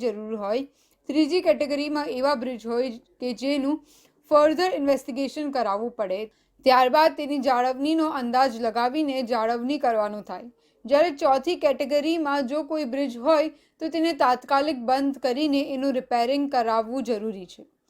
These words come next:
સુરત શહેરમાં એકસો ચોવીસમાંથી સાત બ્રિજ એક્સેસિબલ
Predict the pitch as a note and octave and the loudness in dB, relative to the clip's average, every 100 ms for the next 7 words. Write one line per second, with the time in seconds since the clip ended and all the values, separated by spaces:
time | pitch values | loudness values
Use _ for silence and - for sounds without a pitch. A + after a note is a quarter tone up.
0 | _ _ - A#3 A#3 A#3+ B3+ A#3+ C4+ C4+ | _ _ -12 -2 0 0 0 0 2 0
1 | C4+ C#4 B3 C4+ B3 B3+ A#3+ C4 C#4+ D#4+ | -4 -6 -10 -12 -4 -2 -2 -4 -4 -4
2 | D#4+ C#4+ C#4+ - C4+ C#4+ B3+ A3+ A3 B3+ | -2 -4 -6 -2 2 2 0 -6 -6 -4
3 | B3 - _ _ _ _ _ _ _ - | -6 -12 _ _ _ _ _ _ _ 0
4 | C#4 C#4 F#4 E4+ C#4 D4 | 0 2 0 0 2 2